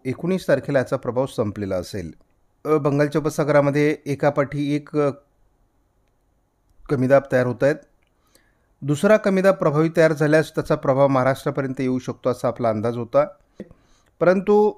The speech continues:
याचा फारसा प्रभाव निर्माण होताना दिसत नाही. विशाखापट्टणमच्या दरम्यान येऊन एक सर्वसाधारण चक्राकार स्थितीच्या स्वरूपातच राहून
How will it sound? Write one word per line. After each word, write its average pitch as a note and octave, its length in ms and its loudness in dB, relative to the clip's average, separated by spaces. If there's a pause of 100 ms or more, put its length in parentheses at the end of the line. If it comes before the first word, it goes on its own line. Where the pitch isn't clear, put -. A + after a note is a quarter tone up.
(800)
याचा E3 280 2 (100)
फारसा E3 300 0
प्रभाव D#3+ 300 2
निर्माण C#3 320 2
होताना B2+ 240 0
दिसत A2+ 360 -8
नाही. F2+ 160 -8 (1700)
विशाखापट्टणमच्या D3+ 720 0
दरम्यान C#3 280 2
येऊन C3+ 360 0 (260)
एक D3 140 -10
सर्वसाधारण E3 840 2 (560)
चक्राकार D3+ 380 0
स्थितीच्या C#3+ 360 -6
स्वरूपातच C3+ 600 0
राहून C3+ 400 0